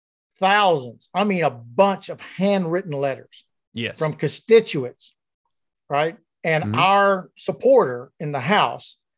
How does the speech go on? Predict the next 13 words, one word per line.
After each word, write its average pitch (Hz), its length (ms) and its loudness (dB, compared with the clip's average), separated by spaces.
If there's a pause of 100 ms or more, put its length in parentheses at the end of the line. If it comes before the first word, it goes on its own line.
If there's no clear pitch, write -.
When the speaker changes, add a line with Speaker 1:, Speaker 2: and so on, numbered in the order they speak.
(540)
Speaker 1:
he 277 160 0
took - 400 -2
all 240 280 6
of 220 60 4
those 220 260 4
letters 139 520 -2
along 170 420 0
with 185 280 -4
information 175 600 -6
about 160 240 -8
C 165 260 -4
O 156 140 2
S, 127 360 -8